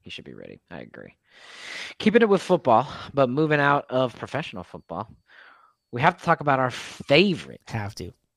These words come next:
Speaker 1: Okay, maybe not our favorite team, but definitely our favorite team right now to talk about. Freaking Buffaloes, baby. Dion,
Speaker 2: Colorado.
Speaker 1: back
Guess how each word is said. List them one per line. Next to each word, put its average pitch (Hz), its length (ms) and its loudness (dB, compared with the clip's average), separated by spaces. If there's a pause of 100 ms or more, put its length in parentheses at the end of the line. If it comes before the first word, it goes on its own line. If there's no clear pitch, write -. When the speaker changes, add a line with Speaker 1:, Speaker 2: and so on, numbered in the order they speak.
(120)
Speaker 1:
Okay, 110 160 -8
maybe 113 200 -2
not 139 120 2
our 120 60 2
favorite 104 420 -6
team, 80 360 -12
but 92 180 -8
definitely 175 300 2
our 165 80 2
favorite 160 280 0
team 151 180 -6
right 110 280 -2
now 95 540 -2
to 101 60 -16
talk 107 300 -4
about. 76 340 -8 (500)
Freaking 147 200 -10
Buffaloes, 170 440 -2
baby. 180 440 -2 (440)
Dion, 180 400 6
Speaker 2:
Colorado. 165 460 8
Speaker 1:
back 170 200 10